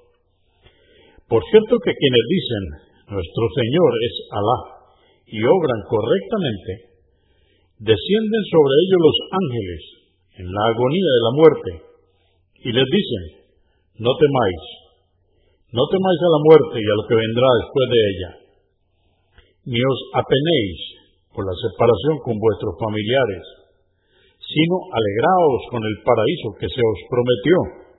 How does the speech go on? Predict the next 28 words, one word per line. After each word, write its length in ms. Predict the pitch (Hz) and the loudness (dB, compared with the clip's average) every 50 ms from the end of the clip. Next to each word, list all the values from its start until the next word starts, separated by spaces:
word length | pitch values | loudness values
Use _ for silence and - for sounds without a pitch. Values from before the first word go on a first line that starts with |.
| _ _ _ _ _ | _ _ _ _ _
como 240 | _ - 95 95 95 98 | _ -12 -8 -4 -2 -2
recompensa. 800 | 107 110 - - 117 104 - 143 143 135 - 95 85 82 - _ _ _ _ _ _ _ _ _ _ _ _ _ _ _ _ _ _ _ _ _ _ - 110 | -2 -2 -2 -2 -4 -4 -2 -4 -4 -4 -6 -12 -18 -18 -20 _ _ _ _ _ _ _ _ _ _ _ _ _ _ _ _ _ _ _ _ _ _ -12 -10
Nosotros 480 | 101 92 - - 151 151 - 143 123 107 - | -10 -4 0 2 2 2 0 -2 -8 -8 -6
somos 400 | - 151 147 131 113 98 87 87 | -4 -4 -4 -4 -4 -8 -8 -6
vuestros 360 | 101 104 90 - - 104 87 - _ - | -4 -4 -4 -6 -10 -18 -18 -18 _ -8
protectores 880 | 117 110 - - 120 101 - - 165 165 143 101 90 90 - - - - - _ _ _ _ _ _ _ - 92 | -6 -6 -4 -4 -6 -6 0 4 6 6 6 6 2 -6 -10 -18 -20 -20 -20 _ _ _ _ _ _ _ -16 -12
en 80 | 90 | -8
la 120 | 95 98 101 | -4 -2 0
vida 220 | 117 139 160 170 170 | 2 2 2 2 0
mundanal 560 | 175 180 175 170 160 170 160 160 143 120 95 82 - - - | 0 -2 -4 -2 0 0 0 0 0 -2 -2 -4 -8 -12 -14
y 80 | 101 | -12
en 240 | 98 92 90 92 98 | -10 -10 -8 -6 -4
la 80 | 104 107 127 147 156 | 0 2 2 2 2
otra. 160 | - 98 95 80 78 - _ _ _ _ _ _ _ _ _ _ _ _ _ _ _ _ _ _ _ | 0 -2 -10 -10 -16 -20 _ _ _ _ _ _ _ _ _ _ _ _ _ _ _ _ _ _ _
Sabed 400 | - - - 123 113 120 151 180 175 - | -12 -6 -2 2 4 6 4 4 4 2
que 100 | 160 170 - | -2 0 2
tendréis 460 | 160 143 135 123 135 143 156 156 139 - - | 2 2 2 4 6 6 6 6 4 0 -4
allí 400 | - 135 123 113 117 131 151 170 196 - - - _ _ _ _ _ _ | -2 -2 -2 -2 -2 -4 -4 -4 -4 -6 -10 -20 _ _ _ _ _ _
todo 300 | - 117 113 127 120 - | 0 2 2 2 0 -2
cuanto 260 | 120 113 107 98 - 110 107 | -4 -6 -4 -4 -6 -4 -2
deseéis 600 | 107 104 95 87 101 98 95 107 123 156 196 214 - - - - _ _ _ _ _ _ _ _ _ | 0 -2 0 0 -2 0 2 2 2 2 0 -2 -6 -12 -20 -20 _ _ _ _ _ _ _ _ _
y 80 | - 98 | -16 -14
se 160 | 87 - 104 | -10 -6 -2
os 160 | 101 101 104 101 - | -2 -2 -2 -4 -4
concederá 580 | 120 120 98 - 120 117 113 117 120 147 156 127 95 87 | -6 -6 -4 0 4 6 6 6 6 6 2 0 0 -2
lo 80 | 101 95 | -4 -4
que 140 | 87 - - | -4 -6 -6
pidáis. 480 | - 113 110 117 131 131 117 98 80 | -4 -2 2 4 4 4 4 2 -2